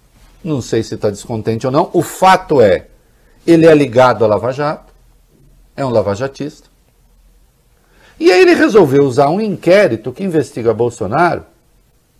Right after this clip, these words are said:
pra, na prática, investigar o atual diretor-geral da Polícia Federal, o Paulo Maiorino. Que atenção, e, e, e, e se eu souber de alguma coisa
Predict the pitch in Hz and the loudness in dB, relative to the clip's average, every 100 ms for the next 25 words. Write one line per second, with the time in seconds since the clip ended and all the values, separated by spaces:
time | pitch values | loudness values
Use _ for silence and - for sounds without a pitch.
0 | _ _ _ _ _ _ _ _ _ _ | _ _ _ _ _ _ _ _ _ _
1 | - 294 311 285 - 214 240 - 202 226 | -4 0 2 0 2 2 2 -2 -4 -2
2 | 214 226 - 175 190 208 208 185 185 180 | -2 -4 -2 2 4 4 0 0 0 2
3 | 185 170 180 170 156 165 165 160 - 165 | -2 -2 -4 -2 -4 -4 -8 -12 -10 -6
4 | 139 120 123 _ _ _ _ _ - 147 | -4 -4 -8 _ _ _ _ _ -16 -4
5 | 139 135 139 147 117 104 _ _ _ _ | -4 -4 -6 -6 -8 -12 _ _ _ _
6 | _ _ _ _ _ _ _ _ _ _ | _ _ _ _ _ _ _ _ _ _
7 | _ _ _ - - _ - 240 233 180 | _ _ _ -20 -20 _ 0 4 4 2
8 | - 196 143 78 - _ _ _ _ _ | 2 2 2 0 -12 _ _ _ _ _
9 | _ _ _ _ _ _ _ 139 135 147 | _ _ _ _ _ _ _ -8 -6 -6
10 | 143 - 131 120 113 110 104 104 117 - | -8 -8 -6 -4 -4 -4 -6 -8 -10 -6
11 | 170 196 214 127 113 110 107 104 - 101 | -4 -4 -2 0 2 0 -4 -6 -2 -2
12 | 95 87 82 | -2 -6 -10